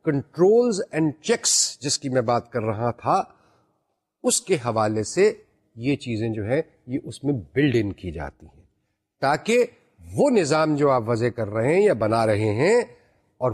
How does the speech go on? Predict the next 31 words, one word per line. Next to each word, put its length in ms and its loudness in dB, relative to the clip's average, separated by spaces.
وہ 100 2
پروسیجرز 600 0
اور 80 -2
طریقہ 360 0
کار 260 0
جو 120 -2
لے 200 0
ڈاؤن 280 -4
کر 160 -8
رہے 240 -4
ہیں 120 -4
وہ 220 0
افیکٹو 600 -6
ہوں 440 2
اور 140 0
صحیح 480 -2
طریقے 340 -4
سے 300 0
آپ 420 -2
کو 400 2
آپ 240 -2
کے 100 2
آبجیکٹیوز 640 -4
کو 320 -2
میٹ 480 -2
کرنے 320 -2
کے 120 -10
لیے 280 0
وہ 120 -8
چل 240 -8
سکے۔ 240 -16